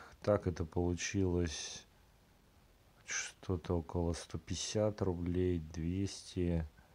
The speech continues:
А если без скидок, это было бы намного дороже. Это было бы рублей, м, четыреста, как минимум, раза в два дороже.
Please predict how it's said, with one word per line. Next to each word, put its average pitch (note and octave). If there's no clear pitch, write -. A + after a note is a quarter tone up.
А D#2
если E2+
без D#2+
скидок, G2+
это E2+
было E2+
бы E2
намного E2+
дороже. D2+
Это D2+
было D#2+
бы D#2+
рублей, D#2+
м, D#2
четыреста, E2+
как -
минимум, D2+
раза D#2+
в D#2
два D#2+
дороже. D2